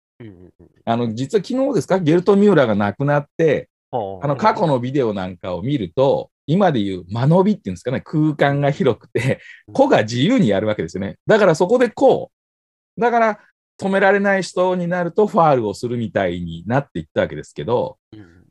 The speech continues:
Speaker 2: 九十年代からそれがものすごくプレッシングサッカーってこう狭いところでやるようになっていった時に、
Speaker 1: うん。
Speaker 2: やっぱりそれだけではもう個で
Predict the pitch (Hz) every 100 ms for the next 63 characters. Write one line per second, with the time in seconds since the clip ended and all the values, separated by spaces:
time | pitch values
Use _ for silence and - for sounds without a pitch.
0 | _ - 233 269 247 277 269 277 208 110
1 | 101 98 92 143 202 165 95 143 214 160
2 | - 139 147 - 151 139 147 139 - 90
3 | 82 85 82 147 156 - 247 165 143 131
4 | 110 101 98 107 110 82 80 101 - -
5 | 80 _ 90 - 78 127 139 73 _ _
6 | _ _ _ _ _ _ _ _ _ 180
7 | 185 175 - _ - 220 277 294 277 277
8 | 311 302 160 127 110 - - _ - 277
9 | 254 117 82